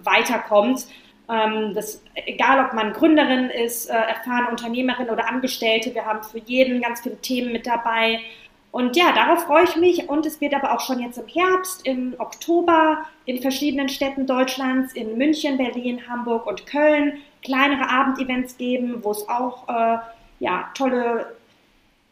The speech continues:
äh, ein toller Austausch möglich ist, wo spannende Speakerinnen kommen und wo wir uns einfach bei Drinks und Snacks, äh, uns einen richtig coolen Abend machen. Und genau, da ist jetzt auch ab Anfang September kann man sich auch für die kleineren Events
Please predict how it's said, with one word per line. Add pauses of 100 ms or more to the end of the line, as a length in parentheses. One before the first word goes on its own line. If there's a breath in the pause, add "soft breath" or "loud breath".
äh,
ein
toller
Austausch
möglich
ist,
wo
spannende
Speakerinnen
kommen
und
wo
wir
uns
einfach
bei
Drinks
und
Snacks,
äh,
uns
einen (100)
richtig
coolen
Abend
machen.
Und
genau,
da
ist
jetzt
auch
ab
Anfang
September
kann
man
sich
auch
für
die
kleineren
Events